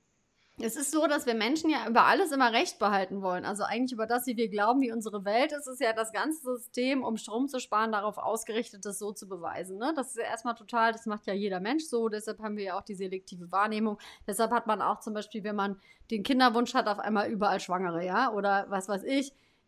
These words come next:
man hat eine Angst vor irgendwas und sieht auf einmal überall die Zeichen, dass das stimmen könnte, ne? Das ist unser Verstand, der darauf total ausgerichtet ist. Und man,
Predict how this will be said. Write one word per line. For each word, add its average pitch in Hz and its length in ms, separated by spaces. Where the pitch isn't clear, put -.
man 220 200
hat 220 140
eine 220 140
Angst 254 280
vor 233 120
irgendwas 226 340
und 226 100
sieht 214 180
auf 202 100
einmal 208 260
überall 214 300
die 208 120
Zeichen, 208 460
dass 196 100
das 196 160
stimmen 233 280
könnte, 190 320
ne? 220 180
Das 196 140
ist - 160
unser 220 260
Verstand, 220 420
der 226 100
darauf 208 300
total 240 360
ausgerichtet 196 600
ist. 208 220
Und 247 160
man, 240 320